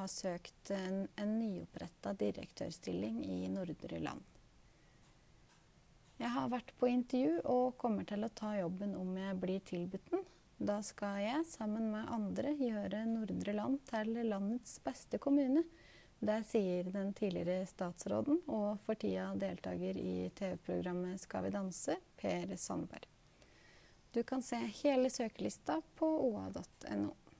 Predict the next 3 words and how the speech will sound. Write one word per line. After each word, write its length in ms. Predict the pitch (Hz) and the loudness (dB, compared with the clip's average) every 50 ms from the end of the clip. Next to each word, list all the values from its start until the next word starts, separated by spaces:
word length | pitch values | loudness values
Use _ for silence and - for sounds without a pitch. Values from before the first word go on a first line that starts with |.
| - - - - - - - - - - - - - - - - - - - - - - - - - - - - - - - - - - - - - - - - - - - - - - - - - - - - | -20 -20 -20 -20 -20 -20 -20 -20 -20 -20 -20 -20 -20 -20 -20 -20 -20 -20 -20 -20 -20 -20 -20 -20 -20 -20 -20 -20 -20 -20 -20 -20 -20 -20 -20 -20 -20 -20 -20 -20 -20 -20 -20 -20 -20 -20 -20 -20 -20 -18 -10 -4
Venstre 640 | 247 226 240 247 240 247 240 - - - - 320 330 - | -2 0 0 2 0 0 0 -2 -4 -2 0 0 0 0
har, 340 | - 226 220 226 233 233 233 | -2 -2 0 0 0 0 0
eh, 160 | 233 240 240 | -2 -2 -4